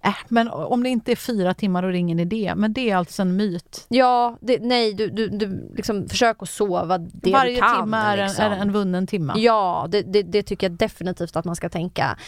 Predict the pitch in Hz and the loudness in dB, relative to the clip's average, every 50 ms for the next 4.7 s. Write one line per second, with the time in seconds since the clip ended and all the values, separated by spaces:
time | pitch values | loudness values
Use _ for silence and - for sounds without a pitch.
0 | - - - 214 214 202 - - 214 196 202 196 190 190 185 - 202 190 196 185 | -10 -4 -2 -2 -2 0 2 2 2 2 2 0 0 -2 -2 -2 -2 0 2 2
1 | 175 185 - - 165 175 - 180 165 165 - - 165 170 - - 175 165 165 - | 0 0 -2 -6 -8 -4 -2 0 0 0 -2 -2 -4 -4 -4 -4 -6 -8 -8 -10
2 | - - - _ - 175 170 190 202 202 202 190 180 190 180 180 214 208 190 190 | -16 -20 -16 _ -10 -8 -4 -2 -2 -2 0 -2 -2 -2 -2 0 0 0 0 0
3 | 170 - - 165 - 185 170 170 175 - 175 160 170 - 202 185 180 170 156 - | -2 -2 -4 -6 -4 -4 -4 -4 -4 -4 -4 -4 -2 -2 -2 0 -2 -2 -4 -6
4 | 185 170 - 190 180 175 170 180 190 202 196 170 - - | -6 -4 -2 0 0 0 0 -2 -2 -2 -2 -2 -2 -2